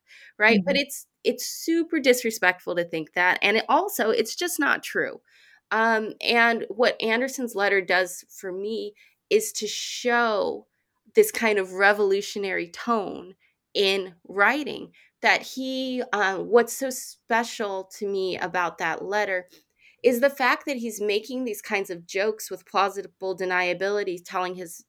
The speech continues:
Speaker 1: his former master, you know, "Of course I'll come back to the plantation and work if you pay me,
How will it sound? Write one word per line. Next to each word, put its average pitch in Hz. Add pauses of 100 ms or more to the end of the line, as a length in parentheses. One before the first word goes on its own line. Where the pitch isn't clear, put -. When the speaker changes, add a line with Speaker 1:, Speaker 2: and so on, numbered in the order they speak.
Speaker 1:
his 185
former 185
master, 175 (260)
you 233
know, 220
"Of 196
course 262
I'll 185
come 190
back 170 (320)
to 254
the 240
plantation 214
and 185
work 180 (460)
if 254
you 214
pay 240
me, 160